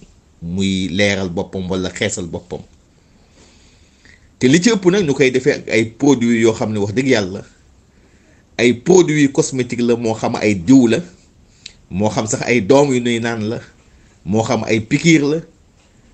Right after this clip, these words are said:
yoo xam ne wax dëgg yàlla kuy xool ba ci biir, yooyu dafa am ay conséquences yoo xam ne wala ay jeexital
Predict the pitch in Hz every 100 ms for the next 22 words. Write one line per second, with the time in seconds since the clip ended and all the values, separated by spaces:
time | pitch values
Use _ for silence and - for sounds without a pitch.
0 | _ - 90 113 113 113 107 95 143 131
1 | 127 110 107 107 104 - 107 - 113 98
2 | 90 120 95 101 101 98 101 - - -
3 | 90 101 104 98 95 - - 98 95 98
4 | - 107 107 95 98 101 104 - - _
5 | _ _ _ - 87 101 98 95 101 98
6 | 95 101 - 101 87 - 165 160 143 131
7 | 139